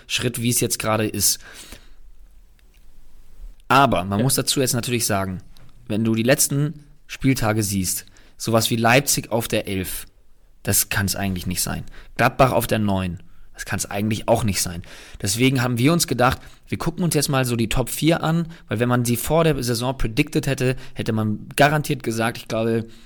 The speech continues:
Speaker 1: fünfundneunzig Prozent der Leute hätten gesagt, Bayern auf der eins,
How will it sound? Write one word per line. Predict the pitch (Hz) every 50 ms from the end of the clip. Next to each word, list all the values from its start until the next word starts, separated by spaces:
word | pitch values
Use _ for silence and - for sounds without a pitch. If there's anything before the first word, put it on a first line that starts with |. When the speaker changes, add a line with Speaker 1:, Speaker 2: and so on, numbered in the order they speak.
| - - - - 131 - - - 101 -
Speaker 1:
fünfundneunzig | - - - 170 165 160 139 135 131 127 - -
Prozent | - 127 - - 123 113 117
der | 113
Leute | 110 110 113 107
hätten | 107 - 117
gesagt, | 107 95 104 101 98 - -
Bayern | 107 104 104 117 123 135 143 139 127
auf | 127 120
der | - 131 120 -
eins, | 113 107 110 110 110 - -